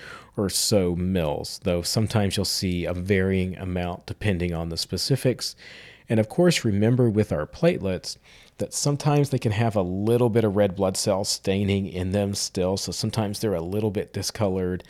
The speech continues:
You can also see with platelets that there will be sometimes some plasma still in there or maybe a few white blood cells. And so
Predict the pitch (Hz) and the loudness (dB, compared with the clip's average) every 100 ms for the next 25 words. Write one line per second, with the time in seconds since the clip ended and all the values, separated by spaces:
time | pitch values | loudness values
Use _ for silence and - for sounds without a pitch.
0 | - - - - - 123 135 98 127 135 | -20 -20 -20 -6 0 4 4 4 2 4
1 | 135 - 120 104 101 - 101 90 104 101 | 2 2 0 0 -2 -2 -2 -2 -2 -4
2 | - 90 - 92 87 98 107 101 98 - | -4 -6 -6 -6 -4 0 0 0 -2 -2
3 | 98 - 95 90 90 - 87 78 - 87 | -4 -4 -4 -2 -4 -4 -6 -8 -6 -2
4 | 90 90 95 - - 101 98 98 95 95 | -2 -2 -4 -4 -2 -2 0 0 -2 -2
5 | 87 90 92 95 85 - 110 95 87 85 | -4 -4 -4 -4 -6 -4 -4 -2 -2 -4
6 | - 85 87 - 90 78 76 78 - - | -4 -6 -4 -4 -4 -2 -4 -8 -12 -20
7 | - - - - - - 98 - 87 80 | -20 -20 -20 -20 -14 -4 -2 0 0 0
8 | 78 78 | -4 -6